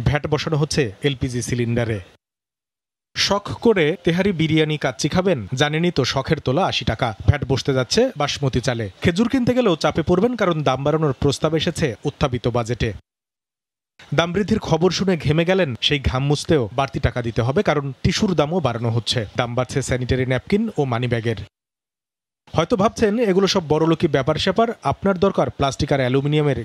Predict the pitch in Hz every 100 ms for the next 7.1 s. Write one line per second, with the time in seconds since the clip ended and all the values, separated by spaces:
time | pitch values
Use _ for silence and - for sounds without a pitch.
0 | 147 160 180 - 165 147 135 135 139 226
1 | 151 127 131 123 - 135 - 135 107 -
2 | 175 226 233 190 156 175 220 135 160 190
3 | 196 202 185 139 101 127 170 165 131 123
4 | 123 117 120 123 104 - _ _ _ _
5 | _ _ _ _ _ _ - 170 247 233
6 | 240 247 214 202 226 175 160 190 185 190
7 | 208